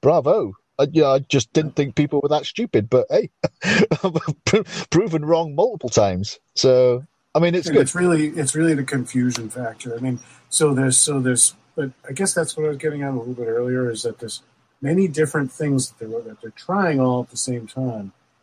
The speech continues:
Speaker 2: And
Speaker 1: I mean
Speaker 2: even if they don't all work, one of them will work, and one of them will be enough to cause confusion, and confusion
Speaker 1: Uh
Speaker 2: is enough to, to keep people from understanding.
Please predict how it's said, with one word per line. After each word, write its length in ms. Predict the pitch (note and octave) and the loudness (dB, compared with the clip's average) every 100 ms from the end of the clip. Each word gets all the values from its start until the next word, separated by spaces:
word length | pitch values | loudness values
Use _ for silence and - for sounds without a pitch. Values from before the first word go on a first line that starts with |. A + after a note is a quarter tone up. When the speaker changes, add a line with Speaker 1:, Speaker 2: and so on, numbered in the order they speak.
| _ | _
Speaker 2:
And 300 | C3+ B2+ B2+ - | -4 -2 -2 -2
Speaker 1:
I 60 | C4 D#3+ | -2 -2
mean 140 | D3 _ _ _ G3+ | -8 _ _ _ -8
Speaker 2:
even 220 | G3 G3+ | 0 2
if 160 | F3 - | 2 2
they 140 | D#3+ | 2
don't 240 | D3+ D#3 | 4 2
all 240 | D3 C#3+ B2 | 0 2 2
work, 440 | C#3 C3+ A2+ _ | 2 0 0 _
one 200 | C#3 E3+ | -4 -2
of 100 | D3+ | -2
them 180 | A#2+ A2 | -4 -6
will 120 | G#2 | -10
work, 320 | G2 G2+ - - | -12 -18 -20 -14
and 140 | G#2 | -12
one 140 | A2 B2 | -6 -6
of 140 | A#2 | -4
them 140 | A#2 A2+ | -6 -8
will 80 | A2 | -12
be 160 | A2+ | -10
enough 280 | G#2+ A2 G#2+ | -10 -10 -14
to 80 | - | -20
cause 280 | - G#2 G2+ | -18 -14 -14
confusion, 680 | - - - F#3 E3 C3+ B2+ _ _ - | -14 -14 -2 0 0 -2 -6 _ _ -16
and 100 | A2+ | -12
confusion 560 | A#2+ A2 E3 D#3+ D3 C3 | -12 -6 2 2 2 -4
Speaker 1:
Uh 40 | |
Speaker 2:
is 120 | A#2+ | -4
enough 320 | A#2+ B2+ C3 - | -4 -4 -4 -6
to, 60 | - _ | -20 _
to 40 | _ | _
keep 180 | C#3 B2+ | -10 -8
people 280 | C3 B2 A#2+ | -8 -8 -10
from 200 | - G#2+ | -12 -12
understanding. 440 | G#2 F#2+ - - | -12 -12 -16 -16